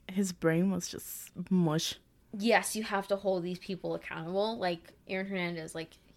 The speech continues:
Speaker 2: yes, he killed a person. He tried to hide it, and he needed to be put away in jail, but how much of that would have done him good when his brain was already so,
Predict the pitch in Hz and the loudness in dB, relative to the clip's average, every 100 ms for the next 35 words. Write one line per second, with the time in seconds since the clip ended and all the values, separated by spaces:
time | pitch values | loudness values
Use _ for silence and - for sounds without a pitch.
0 | - 196 170 - 185 208 170 175 175 190 | -2 0 0 -2 -6 -2 -2 -2 -4 -6
1 | - 147 170 - 214 208 - 180 190 185 | -6 -10 -12 -8 -8 -4 -2 -4 -6 -8
2 | 165 196 165 - - _ - 170 170 165 | -6 -4 -2 -4 -8 _ -6 -4 -4 -6
3 | 165 170 _ _ _ 190 175 180 - 208 | -8 -10 _ _ _ -12 -12 -12 -6 -2
4 | 196 185 180 185 - 180 175 175 165 165 | -2 -4 -6 -8 -4 -2 0 -2 -4 -8
5 | - - 170 160 165 214 247 196 - - | -10 -8 -4 -2 0 -2 -2 -6 -10 -14
6 | - - 185 196 196 175 175 - - - | -12 -4 -2 -2 -4 -4 -6 -8 -10 -12
7 | - - 190 180 170 - - _ - - | -16 -4 -2 -2 -4 -14 -20 _ -4 2
8 | 175 170 185 185 175 165 165 175 185 165 | 4 4 2 -4 -2 -2 -2 -2 -4 -4
9 | - 160 170 160 170 156 - 156 165 165 | -4 -4 -4 -4 -6 -6 -10 -8 -6 -6
10 | 160 160 160 - - 160 151 151 151 | -6 -8 -8 -10 -8 -4 -4 -4 -8